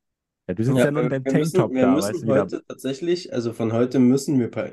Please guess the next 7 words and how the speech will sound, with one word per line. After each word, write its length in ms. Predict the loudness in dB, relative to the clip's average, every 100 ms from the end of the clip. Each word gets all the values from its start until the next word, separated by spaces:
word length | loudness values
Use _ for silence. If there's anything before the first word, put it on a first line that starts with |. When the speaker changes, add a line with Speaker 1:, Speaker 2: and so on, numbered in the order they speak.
| -10
Speaker 2:
Videos 360 | -8 -6 -6
erstellen. 520 | -8 -10 -8 -8 -10 _ _ _ _ _ _ _ _ _ _ _ _ _
Speaker 1:
Warum 340 | _ -4 -2
müssen 300 | -2 -2 -4
wir? 300 | -4 -4 -8 -10 _ 0
Speaker 2:
Weil, 420 | 2 4 2 2
ähm, 420 | 2 2 0 -4